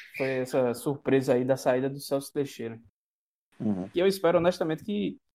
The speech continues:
Speaker 1: dê um tempo de futebol paraibano, que ninguém mais vá, vá cair nesse ponto
Speaker 2: <laughs>
Speaker 1: de que o Celso vai resolver alguma coisa, porque é um trabalho de sempre de, de curtíssimo prazo e que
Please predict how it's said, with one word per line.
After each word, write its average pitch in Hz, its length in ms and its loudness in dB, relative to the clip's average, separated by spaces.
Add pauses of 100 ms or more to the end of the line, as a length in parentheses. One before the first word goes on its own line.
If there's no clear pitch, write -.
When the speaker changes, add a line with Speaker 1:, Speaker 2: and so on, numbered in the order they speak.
(320)
Speaker 1:
dê 156 160 4
um 170 140 4
tempo 165 220 2
de 160 80 -6
futebol 156 320 -2
paraibano, 151 520 4
que 170 140 -6
ninguém 156 240 -2
mais 147 260 2
vá, 151 360 6
vá 131 200 0
cair 139 280 2
nesse - 260 4
ponto 311 300 8
Speaker 2:
<laughs> - 20 -10
Speaker 1:
de 143 60 -12
que - 120 -4
o 143 80 -2
Celso 139 240 2
vai 151 160 6
resolver 139 380 2
alguma 143 260 2
coisa, 123 320 -4
porque 143 180 -4
é 147 280 2
um 147 80 -4
trabalho 151 400 6
de 147 140 -2
sempre 175 340 -4
de, 165 140 2
de 156 100 0
curtíssimo 175 680 0
prazo 160 360 4
e 160 40 -4
que 175 440 -2